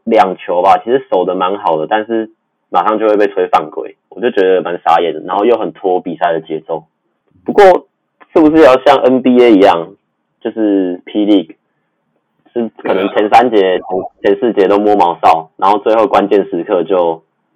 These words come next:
Speaker 1: 可能吹比较松一点。
Speaker 2: 所以裁判才在控制比赛啊，才是控制比赛。
Speaker 1: 对，我也，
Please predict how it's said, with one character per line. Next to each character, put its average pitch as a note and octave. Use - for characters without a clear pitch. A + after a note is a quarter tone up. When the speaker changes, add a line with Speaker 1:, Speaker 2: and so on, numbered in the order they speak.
Speaker 1:
可 -
能 F2+
吹 A2+
比 F#2+
较 F#2+
松 F#2
一 F#2
点。 -
Speaker 2:
所 B2
以 A2+
裁 A2+
判 C3+
才 A2+
在 A#2+
控 A#2+
制 A#2
比 D#2+
赛 E2
啊， -
才 -
是 C#3+
控 C#3+
制 C3+
比 D3
赛。 F#3+
Speaker 1:
对， C#3+
我 D#3
也， E3